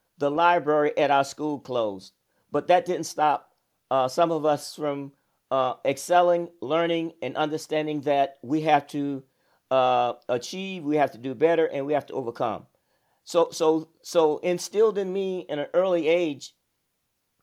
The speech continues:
uh, is, is the, the idea of, of wanting to, uh, uh, be somebody and to do something in a way that, that you excel.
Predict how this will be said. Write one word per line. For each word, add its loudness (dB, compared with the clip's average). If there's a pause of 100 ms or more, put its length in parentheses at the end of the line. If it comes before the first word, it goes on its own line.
(240)
uh, 0
is, 0
is -2 (100)
the, 0
the -4
idea 2
of, 0 (460)
of 0
wanting 0
to, -2 (360)
uh, 2 (240)
uh, -2 (280)
be 2 (460)
somebody 0 (640)
and 2
to -4
do -2
something -4 (160)
in -2
a 0
way 2
that, 0 (140)
that 0
you 0
excel. -2